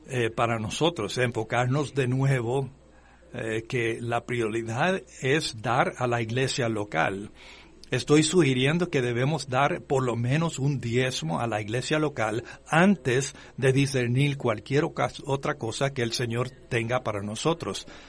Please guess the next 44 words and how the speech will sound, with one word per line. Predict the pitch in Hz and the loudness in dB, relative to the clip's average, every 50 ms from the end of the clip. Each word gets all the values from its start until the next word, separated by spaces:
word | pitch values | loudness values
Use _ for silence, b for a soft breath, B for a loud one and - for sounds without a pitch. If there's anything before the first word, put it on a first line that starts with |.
| B B B B B - | B B B B B -2
Y | 135 | 4
la | 135 143 139 | 4 4 4
pregunta | 139 135 135 135 147 143 139 190 - | 4 4 4 4 4 4 4 2 2
para | - 160 151 147 | 4 4 4 4
el | 135 | 2
resto | 120 110 135 165 156 - - 170 | 2 2 2 2 2 0 -2 0
del | 175 165 147 | 0 0 0
tiempo | - - 127 131 131 120 127 120 | -2 -2 -2 -2 -2 -2 -2 -4
entonces | 120 120 131 123 123 - 151 135 - 117 | -2 0 0 -2 0 0 -2 -2 -2 -4
es, | 107 113 110 - | -4 -4 -6 -6
¿por | - - 131 123 120 | -8 -6 -6 -6 -4
qué? | - 208 214 151 - - - - B B B B B B B B B B B B B B B B - - | -2 -2 -2 -2 -4 -8 -18 -20 B B B B B B B B B B B B B B B B -18 -4
¿Y, | - - 156 156 - 165 | 2 2 2 2 2 0
y | 147 | 0
por | 143 - 151 139 139 | 2 2 0 0 2
qué | - 135 123 | 0 0 2
un | 123 123 120 123 120 | 2 2 2 0 -2
diezmo? | 110 113 110 127 151 185 175 - - 117 104 95 95 107 - - | -2 -2 0 2 2 2 2 0 -6 -6 -8 -8 -10 -14 -12 -6
¿Por | 123 - - | -6 -6 -4
qué | - 127 | -2 -2
no | 131 139 135 127 | -2 0 -2 -4
dos | 113 104 165 190 185 - | 0 2 2 2 2 0
por | - - 113 104 | -4 -6 -6 -6
ciento | - - - 120 110 101 101 - 110 104 | -4 -4 -2 -2 -2 -2 -6 -8 -8 -6
o | 104 110 113 110 | -6 -6 -6 -6
cinco | - - - - 208 208 180 - 127 104 | -8 -10 -2 0 2 2 2 0 -4 -4
por | - 107 104 | -4 -4 -4
ciento | - - 127 120 110 104 - 117 113 | -4 -4 -4 -6 -6 -6 -10 -10 -6
o | 110 113 110 | -4 -4 -4
cero | 107 - - - 175 202 240 233 151 110 101 98 - - - | -4 -8 -2 2 4 4 4 4 2 0 -2 -4 -6 -14 -4
por | - 110 107 - | -2 -2 -2 -2
ciento | - - 123 113 101 - - 101 92 B B B B B | 0 0 0 0 0 -4 -8 -14 -14 B B B B B
a | - 127 120 | -2 -2 0
la | 117 117 | 0 0
iglesia | 117 110 120 123 120 - - 117 | -2 0 -2 -2 -2 -2 -2 -2
local | 110 104 101 - 110 110 135 170 170 - | -2 -2 -2 0 2 2 2 2 0 -4
y | - 143 139 | -4 -2 0
dar | 120 139 147 139 139 | 2 2 2 2 0
todo | - - 165 175 185 190 190 | -2 0 2 4 4 4 2
lo | 175 175 | 2 0
que | - 160 | 0 0
voy | 156 139 143 151 156 | 2 2 4 4 4
a | 156 | 4
dar | 123 120 127 147 165 | 2 2 0 0 -2